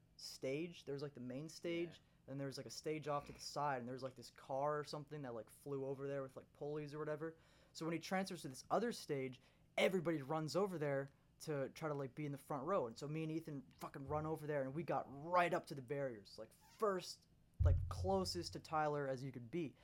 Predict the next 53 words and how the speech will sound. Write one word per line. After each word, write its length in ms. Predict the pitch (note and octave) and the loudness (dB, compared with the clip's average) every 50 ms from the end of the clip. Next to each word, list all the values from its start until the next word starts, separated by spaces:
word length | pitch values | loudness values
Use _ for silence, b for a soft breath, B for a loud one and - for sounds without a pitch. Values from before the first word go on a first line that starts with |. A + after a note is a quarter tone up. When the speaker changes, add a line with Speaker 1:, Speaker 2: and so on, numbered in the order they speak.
| B B B B B B B | B B B B B B B
Speaker 1:
And 100 | D3 D3 | -2 0
we're, 80 | D3+ D#3+ | 0 0
me 180 | E3+ E3+ F3 | 2 2 0
and 80 | E3+ E3+ | 2 2
Ethan 260 | E3+ E3+ - F3+ E3+ | 0 0 0 -2 -4
are 100 | D3+ - - - - | -4 -4 -8 -6 -6
fucking 260 | E3 D3+ - D3+ D3 | -6 -4 -4 -6 -4
reaching 300 | C#3+ D#3 D3+ D3+ - D3+ | -2 -2 -2 -2 -2 0
out 180 | D3+ D3+ D3 D3 | 2 2 2 0
to 140 | - E3 D#3 | 0 -2 0
him. 240 | D#3 D3+ D3+ D3 C3 | 0 0 -2 -4 -2
We're, 100 | D3 C#3+ | 0 0
like, 140 | C#3 C3+ - | 0 0 -2
flipping 320 | - - D#3+ D#3+ D#3+ D#3 | -2 -4 -2 -2 -2 -2
him 80 | D3 D3 | 0 2
off 300 | D3 D3 D3 D3 D3 - - - - | 2 2 2 2 0 -2 -4 -20 -14
'cause 120 | C3 B2+ | -10 -10
it's, 180 | C3+ - - D3 | -10 -8 -6 -6
like, 140 | C3+ B2+ | -6 -6
some-, 160 | - - D3 C#3 - - - | -4 -6 -6 -6 -8 -12 -16
that's, 140 | B2+ - C#3+ | -10 -8 -8
like, 80 | B2+ | -6
his 140 | C3 B2 - | -6 -8 -10
thing. 260 | - - C#3+ C#3 C#3 | -6 -4 -2 -2 -2
You're 100 | C3+ B2 | -4 -6
supposed 220 | - - B2+ - - | -6 -8 -10 -6 -6
to, 60 | C3 | -6
like, 120 | B2 - - b b b b b b b b | -6 -8 -12 b b b b b b b b
scream 340 | - - - - D3 C#3 C3+ | -14 -12 -6 -4 -2 -2 -2
"fuck 300 | - - - - E3 - | -2 0 0 0 0 -2
you" 160 | C#3+ C3+ C#3 | -6 -4 -4
to 80 | C#3 C#3 | -2 -2
him 160 | D3 C3+ C3+ | -2 -4 -4
or 20 | C3 | -4
something. 260 | - D3 C3 C3+ C3+ | -6 -6 -6 -4 -4
Me 100 | C#3 C#3+ | -4 -2
and 80 | C#3 | -2
Ethan 180 | C#3 C#3 C#3 C#3+ | -2 -4 -4 -6
are 60 | C3 | -8
like, 100 | C#3+ - | -8 -6
"Fuck 300 | - - F3+ D#3 - - | 0 0 0 0 0 -6
you." 380 | F#3 E3 D#3+ D#3 D#3 D3+ D3+ D3 B B B B B B B B | -4 -2 0 0 0 -2 -4 -6 B B B B B B B B
Sc-, 200 | - - - - C#3+ | -10 -10 -10 -8 -2
like, 160 | C#3 C#3+ C#3 C#3 | 0 0 0 2
and 100 | D3+ D#3 | 2 2
then, 160 | D3+ D3 B2+ | 2 0 2
uh, 280 | B2+ C#3+ C3+ C3 A#2 - | 2 2 2 2 0 0
Tyler, 240 | - F#3 F3+ F#3+ F#3 | 4 4 6 6 6
the 80 | E3 - | 2 0
Creator, 300 | - F3+ F3 E3 D3 C3 | 2 2 2 4 4 2
like, 100 | A#2+ A#2+ | 0 0
he 120 | D#3 F3+ | -4 -4
was 140 | D#3 C3+ | -4 -6